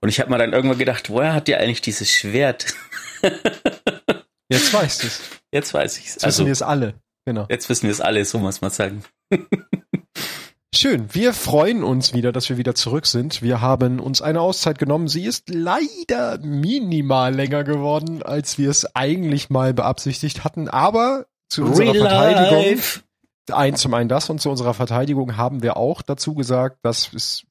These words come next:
Speaker 2: vielleicht sein kann, dass wir dann wieder veröffentlichen oder auch nicht. Also wir haben das nur so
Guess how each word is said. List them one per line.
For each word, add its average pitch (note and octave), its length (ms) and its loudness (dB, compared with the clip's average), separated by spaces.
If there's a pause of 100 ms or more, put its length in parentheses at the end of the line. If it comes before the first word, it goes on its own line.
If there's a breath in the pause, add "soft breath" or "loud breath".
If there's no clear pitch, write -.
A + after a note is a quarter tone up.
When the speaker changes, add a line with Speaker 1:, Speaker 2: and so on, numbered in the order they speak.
Speaker 2:
vielleicht A#2 500 0
sein A#2+ 220 0
kann, A2 220 -4
dass G#2+ 180 -4
wir A2 80 -4
dann G#2+ 240 -4
wieder G#2+ 160 -4
veröffentlichen G#2 500 -8
oder F2+ 180 -6
auch G#2+ 120 -4
nicht. A2 160 -4
Also G#2 180 -8
wir G2 100 -4
haben G#2 120 -2
das - 300 -4
nur G2+ 200 -8
so F#2+ 160 -8